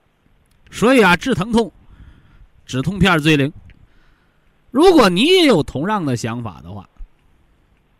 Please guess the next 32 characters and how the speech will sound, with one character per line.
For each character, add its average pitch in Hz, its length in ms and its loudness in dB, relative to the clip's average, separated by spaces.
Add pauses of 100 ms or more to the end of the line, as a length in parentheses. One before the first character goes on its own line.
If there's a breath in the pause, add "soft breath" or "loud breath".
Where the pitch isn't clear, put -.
(100)
那 139 160 -6
么 127 100 -6
就 117 140 -4
太 117 220 -14
可 - 160 -20
怕 - 180 -20
了。 - 120 -20 (1500)
今 175 180 0
天 165 140 2
来 139 140 0
告 143 180 -2
诉 113 80 -4
大 110 180 -6
家， 107 220 -12 (1040)
去 - 340 0
痛 180 240 -2
片 151 220 -4
儿 - 80 -14 (1800)
除 170 400 -2
不 202 160 -4
掉 143 220 -2
疼 101 260 -14
痛， 131 140 -12 (1800)
更 330 360 0
治 285 280 -2
不 165 100 -4
了 107 220 -4
疼 135 180 -10
痛 156 160 -2
的 110 120 -6
根 185 180 -2
儿。 185 100 -6